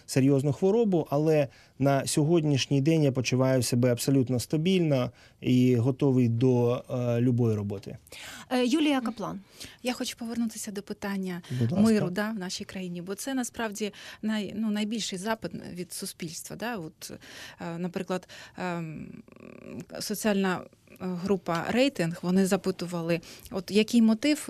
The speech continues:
Speaker 3: за кого ви будете го-, будете голосувати. І перше питання — це, звичайно, що людина чи кандидат в президенти, да, а, планує, а, робити з Донбасом і як він планує,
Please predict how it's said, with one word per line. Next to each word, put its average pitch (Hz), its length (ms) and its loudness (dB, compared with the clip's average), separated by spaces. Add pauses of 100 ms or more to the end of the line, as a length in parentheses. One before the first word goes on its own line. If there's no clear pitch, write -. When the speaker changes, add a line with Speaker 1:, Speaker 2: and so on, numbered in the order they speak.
Speaker 3:
за 185 140 -2
кого 214 240 2
ви 190 60 -2
будете 185 260 0
го-, 185 240 -4
будете 202 360 -2
голосувати. 185 600 -4
І - 20 0
перше 226 260 -2
питання — 262 500 0
це, 196 480 -2
звичайно, 202 460 -4
що - 180 -4
людина 226 480 2 (140)
чи - 120 -8
кандидат 185 380 2
в - 20 -20
президенти, 220 500 -2
да, 208 200 0 (460)
а, 185 300 2 (220)
планує, 214 640 4 (360)
а, 185 320 0
робити 202 400 2
з 185 60 0
Донбасом 233 720 2
і 190 160 -4
як 220 220 2
він 180 260 0
планує, 202 500 4